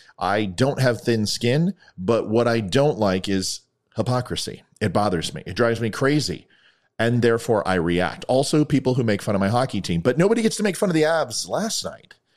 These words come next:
as they undress the San Jose Sharks and hopefully do it again tomorrow. That seems to be they have a great first game, second game not so good. We'll find out, but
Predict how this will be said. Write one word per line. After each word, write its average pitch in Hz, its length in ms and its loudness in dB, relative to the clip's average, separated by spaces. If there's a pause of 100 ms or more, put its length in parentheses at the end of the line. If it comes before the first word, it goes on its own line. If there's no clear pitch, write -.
(500)
as 117 180 2
they 120 160 2
undress 117 440 2
the 104 100 -4
San 101 240 0
Jose 87 260 0
Sharks 135 340 0
and 113 140 0
hopefully 123 380 0
do 107 100 2
it 101 80 2
again 87 220 0
tomorrow. 107 460 0
That 101 100 0
seems 113 300 -4
to - 60 -6
be 101 120 0
they 95 100 -2
have 95 140 -2
a 87 40 -6
great 95 220 -4
first 117 300 -2
game, 92 180 -4
second 85 320 -6
game 82 160 -6
not 80 180 -8
so 82 200 -4
good. 131 260 0
We'll 113 140 2
find 110 360 -2
out, 123 300 0
but 147 240 2